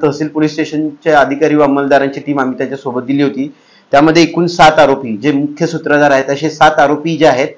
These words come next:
ते आम्ही तहसील पोलीस स्टेशनचे डीबी पथक तसेच बीट ऑफिसर किल्लेदार यांच्या मदतीने शिवनी पोलिसांना ताब्यात घेऊन दिलेले आहेत. एकूण सात आरोपी जे आहे, मुख्य सात आरोपी ज्यांनी,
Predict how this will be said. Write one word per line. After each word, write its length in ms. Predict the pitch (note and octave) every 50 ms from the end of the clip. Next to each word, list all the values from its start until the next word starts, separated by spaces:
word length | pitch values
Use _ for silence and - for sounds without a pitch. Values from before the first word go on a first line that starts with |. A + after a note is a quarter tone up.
| _ _ _ _ _ _ -
ते 40 | C#3
आम्ही 220 | C#3 C#3+ D3+ D3
तहसील 260 | D3+ D3 D3 - E3 D#3+
पोलीस 280 | D#3+ D#3+ D#3 D#3 D#3
स्टेशनचे 680 | - D#3+ D3 C#3+ D3+ D3 D3 D#3 D#3+ E3 E3 E3+ E3+ E3
डीबी 240 | B2+ C3 C3+ D3+ D#3
पथक 400 | D3 D3+ D3+ D#3+ E3 D#3+ - C#3+
तसेच 260 | C3 D#3 D#3+ D#3 - _ _ _ _ _ _ _ _ -
बीट 200 | A#2 C3+ D3 D3
ऑफिसर 360 | D#3+ D#3 D3+ D3 C#3+ - D#3+ D#3+
किल्लेदार 420 | - D#3 C#3 C#3 C#3+ C#3+ C3+ B2+
यांच्या 260 | C3+ C3+ C3+ C#3 D3+
मदतीने 500 | C#3+ D3 C#3+ C#3+ C#3+ C3+ C#3+ C3+ C3+ C3+ C3+ - _ _ _ _ _ _ _ _ _ _ -
शिवनी 220 | D#3+ D3 D3 D#3
पोलिसांना 580 | D3+ D3+ D#3 D3 D3 D3 D#3 C#3 C#3+ D3+ D#3+ E3 D#3+ - - _ - - - C#3+
ताब्यात 260 | C3+ C3 C3+ C#3+ -
घेऊन 240 | - C#3+ D3 D3 D3
दिलेले 300 | C#3 B2 B2 B2+ B2+ B2
आहेत. 220 | G#2+ G#2 G#2+ A#2 - - _ _ _ _ _ - - _ -
एकूण 200 | B2 - D3+ D3
सात 280 | D3 D3 D3 C#3 -
आरोपी 300 | C#3+ C3 C3+ C3+ D#3 D3+
जे 80 | D3 D3
आहे, 80 | C3 B2
मुख्य 340 | B2+ C#3+ C#3+ - - F3+
सात 240 | E3+ F3 D#3 C#3+ -
आरोपी 380 | C#3 A#2+ A#2 A2+ - F#2+ D#2+ - _ _ _ _ _ - A2+ G#2+
ज्यांनी, 560 | B2+ B2+ B2+ C3 C#3 D3+ E3 F3+ - - -